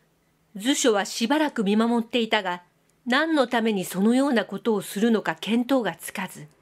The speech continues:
そのまま書院へと戻った。その夜はついに敵の攻撃はなかった。図書は下士たちを交代で眠らせ、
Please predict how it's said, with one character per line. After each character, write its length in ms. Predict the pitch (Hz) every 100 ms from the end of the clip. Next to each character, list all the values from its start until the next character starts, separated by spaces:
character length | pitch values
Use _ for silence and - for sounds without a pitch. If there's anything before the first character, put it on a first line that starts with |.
| _
そ 200 | - 180
の 120 | 196
ま 100 | 220
ま 140 | 226 220
書 220 | 226 220
院 240 | 254 269
へ 80 | 269
と 140 | 269 156
戻 240 | 170 190
っ 60 | -
た。 160 | - - _ _ _ _ _ _ _ _ _ _ _ _ _ _ _ _ _ _ _ _ _ -
そ 280 | - 226
の 140 | 240 277
夜 160 | 277
は 140 | 220 180
つ 240 | - -
い 120 | 277 220
に 160 | 156 - _
敵 260 | - 170 214
の 140 | 226
攻 220 | 220 226 233
撃 260 | 226 226
は 120 | 233
な 160 | 226 262
か 120 | -
っ 40 | - -
た。 160 | - - _ _ _ _ _ _ _ _ _ _ _ _ _ _ _ _ _ _ _ _ _ _ _ _ _ 196
図 180 | 233
書 160 | 269 226
は 140 | 185 185
下 160 | 311
士 120 | 311 -
た 120 | 233
ち 160 | -
を 100 | 185 -
交 240 | 220 233
代 180 | 240 226
で 120 | 226
眠 220 | 208 208
ら 120 | 208 196
せ、 280 | - 180